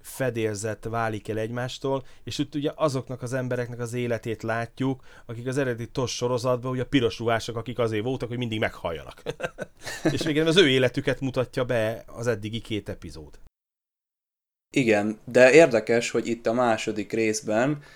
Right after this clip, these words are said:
Speaker 2: ugye itt van az a Rutherford, aki azért kipróbálja magát mindenféle beosztásban a hajón.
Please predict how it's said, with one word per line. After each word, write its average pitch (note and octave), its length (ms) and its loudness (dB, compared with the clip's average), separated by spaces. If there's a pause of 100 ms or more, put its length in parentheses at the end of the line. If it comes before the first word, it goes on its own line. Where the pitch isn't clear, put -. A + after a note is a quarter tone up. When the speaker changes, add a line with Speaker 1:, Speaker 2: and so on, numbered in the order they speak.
(180)
Speaker 2:
ugye A2+ 180 2
itt C#3+ 140 6
van A#2+ 120 2
az A2 100 2
a A#2+ 180 6
Rutherford, A2+ 720 2 (400)
aki - 220 2
azért C#3+ 240 6
kipróbálja G#2+ 680 4
magát G#2 600 -2
mindenféle G#2+ 600 0
beosztásban G#2 800 -2
a G#2 60 -4
hajón. G#2+ 480 -2